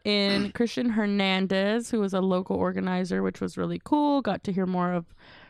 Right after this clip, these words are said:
her backstory and how she got in the game called organizing. <laughs> Um, but I will talk about that a little bit more on the juice, because I think it's a really great example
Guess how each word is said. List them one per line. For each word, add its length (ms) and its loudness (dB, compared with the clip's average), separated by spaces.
her 160 -2
backstory 580 0
and 80 0
how 220 0
she 180 -8
got 440 0
in 220 4
the 80 2
game 800 0
called 520 0
organizing. 720 2
<laughs> 40 0
Um, 540 4
but 320 8
I 80 8
will 160 6
talk 340 6
about 360 2
that 160 4
a 40 2
little 200 2
bit 100 2
more 300 4
on 180 2
the 80 2
juice, 540 0
because 280 0
I 120 2
think 180 -2
it's 100 -2
a 40 -2
really 180 0
great 160 0
example 720 -2